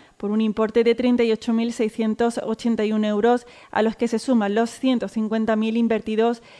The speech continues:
en la mejora de las travesías de la A trescientos treinta y tres y la A trescientos treinta y nueve del municipio. Como indicaba la delegada, desde el Gobierno de la Junta de Andalucía se siguen cumpliendo los objetivos de mejorar las infraestructuras en una comarca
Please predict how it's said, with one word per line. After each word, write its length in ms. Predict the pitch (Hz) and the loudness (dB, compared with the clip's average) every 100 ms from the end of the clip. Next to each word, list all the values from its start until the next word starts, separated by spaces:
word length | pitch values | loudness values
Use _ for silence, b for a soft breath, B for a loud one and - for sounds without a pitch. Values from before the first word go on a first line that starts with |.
| B | B
en 140 | - 233 | 2 4
la 80 | |
mejora 320 | 240 240 254 240 | 4 4 2 2
de 80 | |
las 160 | 240 233 | 2 0
travesías 500 | 254 233 226 240 240 | 0 0 0 0 2
de 100 | 233 | 4
la 100 | 226 | 2
A 40 | |
trescientos 460 | 220 220 240 226 214 | 2 0 0 0 0
treinta 280 | 240 240 233 | 0 0 0
y 40 | |
tres 320 | 220 226 233 - B B | 0 2 2 -2 B B
y 120 | 233 | 2
la 140 | 233 226 | 4 4
A 40 | |
trescientos 480 | 226 233 240 226 220 | 2 0 0 0 -2
treinta 300 | 240 240 226 | 0 0 0
y 40 | |
nueve 280 | 214 220 220 | 0 2 2
del 260 | 190 240 233 | 4 4 4
municipio. 720 | 226 196 185 - - - - B 294 277 | 0 -2 -8 -14 -14 -14 -14 B -20 -4
Como 160 | 220 240 | 2 4
indicaba 300 | 240 254 262 | 4 6 6
la 160 | 269 | 6
delegada, 500 | 262 247 247 247 254 | 6 4 4 4 4
desde 200 | 247 247 | 6 4
el 100 | 247 | 4
Gobierno 360 | 240 247 233 214 | 4 2 2 2
de 80 | 214 | 0
la 100 | 214 | 0
Junta 280 | 247 233 233 | 0 2 2
de 40 | |
Andalucía 500 | 226 220 220 240 240 | 2 0 -2 0 0
se 140 | 233 | 0
siguen 320 | 233 233 233 214 | -2 -2 0 0
cumpliendo 640 | 226 208 226 226 247 240 B B B | 0 2 2 4 2 0 B B B
los 260 | 233 247 | 0 2
objetivos 420 | 254 247 262 233 | 0 0 2 2
de 80 | 220 | 2
mejorar 440 | 226 214 233 226 220 | 0 0 2 2 2
las 280 | 220 - | 0 0
infraestructuras 840 | 240 - 233 240 233 240 233 247 247 | 0 0 -2 -2 -6 -2 0 2 2
en 80 | 226 | 2
una 260 | 226 226 | 2 2
comarca 520 | 226 220 220 247 240 | 0 0 2 2 2